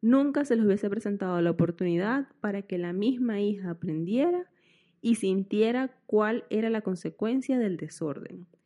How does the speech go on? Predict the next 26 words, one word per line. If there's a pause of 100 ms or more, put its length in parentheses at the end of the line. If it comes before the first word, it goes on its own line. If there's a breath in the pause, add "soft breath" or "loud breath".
(200)
Y
esto
seguramente
esta
adolescente
lo
va
a
poder (320 soft breath)
extrapolar
a
cualquier
otro
aspecto
de
su
vida
y
se
va
a
poder
dar
cuenta
de
que